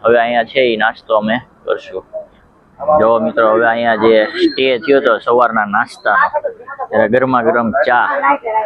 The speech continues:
અ, બની ગઈ હતી. જો, એકદમ મસ્ત ઉકાળો જોરદાર ચાનો. અને ઓલી બાજુ ગાંઠિયા,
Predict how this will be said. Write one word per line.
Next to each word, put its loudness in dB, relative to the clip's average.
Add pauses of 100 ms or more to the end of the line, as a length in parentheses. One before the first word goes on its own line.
(460)
અ, 2
બની 2
ગઈ 2
હતી. -4
જો, 2 (160)
એકદમ -2
મસ્ત -4
ઉકાળો -2
જોરદાર 2
ચાનો. 0 (520)
અને -2
ઓલી 2
બાજુ 2 (260)
ગાંઠિયા, 2